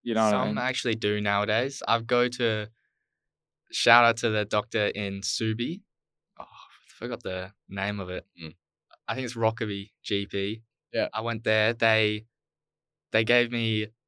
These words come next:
Speaker 2: a big talk. My mum left the room and she talked to me for ages, like, an hour and a half. And then she wrote me a script and was like, "I think this one's the best for you, for your problems."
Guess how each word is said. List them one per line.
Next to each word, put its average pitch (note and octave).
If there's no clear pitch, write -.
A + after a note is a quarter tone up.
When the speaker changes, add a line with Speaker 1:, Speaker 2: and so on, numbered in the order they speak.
Speaker 2:
a A2
big A#2+
talk. G#2+
My G#2
mum A2
left G#2
the G#2+
room G2+
and G2+
she -
talked G#2+
to G#2+
me G2
for -
ages, G2
like, F#2+
an A2
hour G#2
and G2
a F#2
half. F#2
And A2
then G#2+
she G#2+
wrote G2
me G2+
a F#2+
script -
and G2+
was F#2+
like, F#2+
"I G2
think F2
this G2
one's G2+
the G2+
best -
for G2+
you, G#2+
for G#2
your G2+
problems." A#2